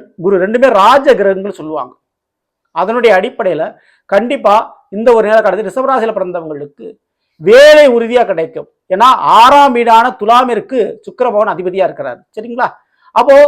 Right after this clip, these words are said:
ராஜகிரகமான குருவோடு சுக்கிரன் இணைந்திருக்கும் போது ராஜ அனுகூலம் கிடைக்கும். அரசாங்கத்தால் சில காரியங்கள் உங்களுக்கு நடக்கும். சரிங்களா?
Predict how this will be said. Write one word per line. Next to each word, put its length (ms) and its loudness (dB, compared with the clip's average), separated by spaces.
ராஜகிரகமான 600 2
குருவோடு 340 0
சுக்கிரன் 320 -14
இணைந்திருக்கும் 560 -10
போது 200 -8
ராஜ 240 4
அனுகூலம் 580 0
கிடைக்கும். 480 -8
அரசாங்கத்தால் 880 0
சில 100 -4
காரியங்கள் 460 -2
உங்களுக்கு 340 -10
நடக்கும். 300 -8
சரிங்களா? 340 -4